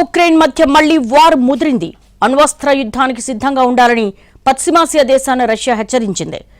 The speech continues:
రష్యా ఉక్రెయిన్ మధ్య ముదురుతున్న ఉద్రిక్తతలు న్యూక్లియర్ వార్ దిశగా వెళ్తాయా? అటు పశ్చిమాసియాలో రగులుతోంది. ఇంతకీ ప్రపంచంలో ఏం జరుగుతోంది? అణుభయాలు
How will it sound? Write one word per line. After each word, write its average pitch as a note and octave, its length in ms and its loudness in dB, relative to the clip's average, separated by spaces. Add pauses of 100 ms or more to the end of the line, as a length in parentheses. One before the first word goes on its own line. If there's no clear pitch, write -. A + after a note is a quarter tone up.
(260)
రష్యా C#4 360 2
ఉక్రెయిన్ E4+ 320 0
మధ్య D#4+ 220 -4 (100)
ముదురుతున్న C#4 420 -2 (180)
ఉద్రిక్తతలు A#3+ 600 -2 (540)
న్యూక్లియర్ C#4 600 2
వార్ B3 300 2
దిశగా A3+ 380 -4 (100)
వెళ్తాయా? G#3 420 0 (500)
అటు E3+ 220 -6
పశ్చిమాసియాలో B3 720 0 (120)
రగులుతోంది. A#3+ 520 -2 (340)
ఇంతకీ D4+ 260 -2 (400)
ప్రపంచంలో C4+ 520 -2 (200)
ఏం C4+ 100 -2 (100)
జరుగుతోంది? A3+ 540 -8 (380)
అణుభయాలు C4+ 580 0